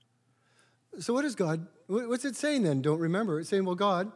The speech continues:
don't bring them up to me any longer. God, don't bring them up to somebody else any longer. God, don't bring them up to yourself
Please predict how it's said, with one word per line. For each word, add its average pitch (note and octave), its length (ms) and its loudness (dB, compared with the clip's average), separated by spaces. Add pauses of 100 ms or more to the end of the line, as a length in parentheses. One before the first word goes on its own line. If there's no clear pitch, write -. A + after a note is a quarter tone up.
(1300)
don't A#3 260 6
bring A#3+ 200 10
them G#3 180 8
up G3 140 2
to F#3+ 120 4
me F3+ 380 8
any D3 240 4
longer. B2 460 2 (1400)
God, F3+ 340 4 (140)
don't C4 240 2
bring A#3 180 6
them G#3+ 160 6
up E3+ 220 2
to F#3+ 240 2
somebody E3+ 360 6
else A#3+ 400 2
any D#3+ 220 4
longer. A#2+ 400 0 (1120)
God, E3+ 320 -2 (100)
don't G3+ 260 -2
bring E3 220 2
them D#3 180 2
up C#3 300 -8
to E3+ 120 -2
yourself E3 480 -4